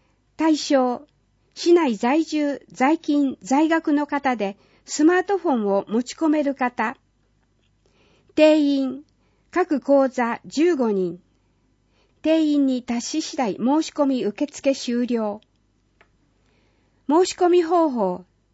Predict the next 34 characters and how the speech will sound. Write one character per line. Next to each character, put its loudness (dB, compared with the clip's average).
電 4
話、 -2
ま 0
た 2
は -2
窓 2
口 -2
で -2
お -2
申 4
し -8
込 0
み 0
く -4
だ -2
さ -4
い。 -8
申 4
し -12
込 0
み 4
期 0
限、 -4
令 2
和 2
七 0
年 -2
一 -4
月 -2
十 0
四 0
日 -4
火 -2
曜。 0